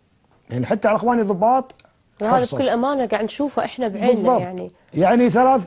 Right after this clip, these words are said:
Speaker 1: يعني لا زيد عن ثلاث كلمات.
Speaker 2: نعم.
Speaker 1: تسلم: "لو سمحت بحفظ الله ورعايته".
Speaker 2: مم.
Speaker 1: غير ثلاث حشوات هذه لا تقول،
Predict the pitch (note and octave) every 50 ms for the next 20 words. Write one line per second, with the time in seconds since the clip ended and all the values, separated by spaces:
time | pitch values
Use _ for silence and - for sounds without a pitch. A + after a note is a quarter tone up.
0 | - - E3 F3+ F#3 F#3+ G#3 G#3 G3+ - - _ _ _ _ - D#3 G3+ A#3 B3
1 | A3+ C4+ C4+ G#3+ F#3 G#3+ F#3 D#3+ A3 A3+ G#3+ C#3+ - D#3+ C3 A2+ F#2+ E2 - -
2 | - - - G3+ F3+ E3 D#3+ _ _ _ _ _ _ _ _ _ _ _ _ _
3 | _ _ _ _ _ _ _ - G#2 - - G#3 A3+ A#3 B3 C4+ C#4 C4 B3 B3
4 | _ _ _ _ _ _ _ _ _ _ _ _ _ _ _ _ _ _ _ _
5 | _ _ D3 E3+ F3+ D#3 - G#3 A3+ C4 A#3 - - - - - - _ _ _
6 | _ _ _ _ _ _ _ _ _ _ _ _ _ _ _ _ _ _ _ -
7 | B2 - - E3 D#3 F#3 F3 E3 C#3+ A#2 G2 F2 E2+ F2 E2+ - - - - _
8 | _ _ _ - G3 F#3 F#3+ F#3 D#3+ _ - F#3+ G#3 F3+ - - F3+ F3+ C#3+ C3+
9 | C#3 D3+ - E3 E3 D3+ - C#3+ D3 C#3+ B2 B2 C#3 E3 F3 - - F3+ F3 F3
10 | E3+ D#3+